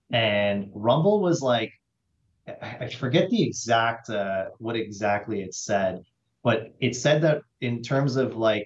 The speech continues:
leaning right, uh, we had the least amount of people that lean right or something like that. Um, and we had, like, a very high, a, a, a,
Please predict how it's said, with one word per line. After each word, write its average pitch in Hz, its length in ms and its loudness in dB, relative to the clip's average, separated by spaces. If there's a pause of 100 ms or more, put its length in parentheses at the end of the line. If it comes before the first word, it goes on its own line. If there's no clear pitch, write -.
leaning 123 400 0
right, 117 360 0 (140)
uh, 104 280 0 (600)
we 123 140 4
had 135 220 4
the 117 80 0
least 117 500 -2
amount 110 240 -2
of - 60 -10
people 110 300 -10
that 101 220 -4
lean 101 300 -6
right 98 340 -2
or 117 80 -4
something 127 360 0
like 131 180 0
that. 139 320 4 (400)
Um, 101 400 2
and 117 140 -2
we 131 100 2
had, 135 320 0
like, 110 360 -2 (240)
a 110 140 -4
very 120 300 -2
high, 113 420 0 (260)
a, 117 40 -8
a, - 640 -12
a, - 20 -10